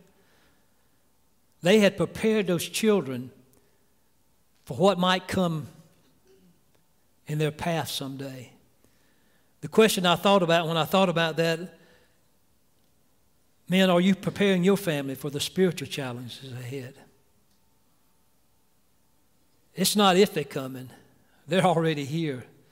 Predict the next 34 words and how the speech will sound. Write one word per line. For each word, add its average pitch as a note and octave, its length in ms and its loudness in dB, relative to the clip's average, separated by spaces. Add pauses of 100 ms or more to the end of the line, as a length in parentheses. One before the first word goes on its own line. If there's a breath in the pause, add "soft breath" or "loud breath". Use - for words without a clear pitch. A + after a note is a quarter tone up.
(800 soft breath)
There's D#3+ 140 -2
spiritual F3+ 400 0
challenges D3 580 -4
that D#3+ 300 -14
are B2 100 -12
coming D#3 280 -4
upon D3 300 -6
your C#3 100 -8
family C#3+ 420 -8
and, D3+ 200 -10
and C#3+ 160 -10
in D#3 180 -6
your C#3 140 -6
family, C#3+ 340 -8
or C#3+ 40 -6
even D3 300 -6
some D3 280 -8
of C#3 120 -10
you C#3 100 -10
are C3 40 -10
dealing D3 300 -8
with C#3 140 -10
today, C#3 260 -8
I'm C3+ 160 -10
sure. C#3+ 340 -12 (100)
We, D3 180 -14 (580 soft breath)
we C#3+ 120 -8
all C#3+ 220 -4
have B2 180 -12
struggles C#3+ 460 -8
going C#3 240 -8
on C#3 200 -6
in B2 60 -10
some C3+ 320 -8